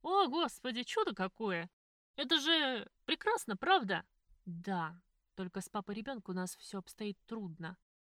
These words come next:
То есть я, мы, скорее всего, будем жить здесь. Или съедем, если вы против". Под конец предложения я уже почти шептала. Не совсем понимаю, куда мы съедем и на какие шиши.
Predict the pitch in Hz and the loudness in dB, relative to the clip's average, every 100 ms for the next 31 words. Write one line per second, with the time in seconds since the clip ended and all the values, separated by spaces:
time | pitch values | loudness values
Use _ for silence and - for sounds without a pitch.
0 | _ _ _ - 196 - - 269 190 202 | _ _ _ -6 -6 -6 0 0 0 -4
1 | _ _ _ 185 196 220 233 214 196 _ | _ _ _ -4 -2 -2 -4 -6 -8 _
2 | _ _ _ - - 233 240 - 240 220 | _ _ _ -20 -4 -2 -2 -4 -6 -6
3 | 226 214 220 196 175 160 - - _ _ | -6 -6 -6 -6 -6 -8 -10 -20 _ _
4 | _ _ _ _ - 208 214 - - 214 | _ _ _ _ -6 -4 -4 -8 -4 -2
5 | 165 165 175 _ _ _ 175 175 - 180 | -2 -4 -12 _ _ _ -4 -4 -4 -6
6 | - 208 175 - 175 - _ _ _ _ | -6 -6 -6 -8 -16 -18 _ _ _ _
7 | _ 196 - 226 220 - 202 208 220 302 | _ -12 -6 -6 -6 -6 -6 -4 -4 -4
8 | 208 180 226 196 185 180 - 202 190 - | -2 -2 -2 -2 -4 -6 -6 -8 -8 -10
9 | _ 175 156 160 - _ _ _ _ _ | _ -6 -6 -8 -16 _ _ _ _ _
10 | _ 226 269 269 359 254 233 285 240 196 | _ -6 -6 -4 -4 -4 -4 -4 -4 -2
11 | 190 185 - - 277 240 185 170 170 - | -2 -2 -4 -10 -6 -4 -4 -4 -8 -8
12 | 175 - 180 - 269 196 | -8 -6 -8 -8 -8 -10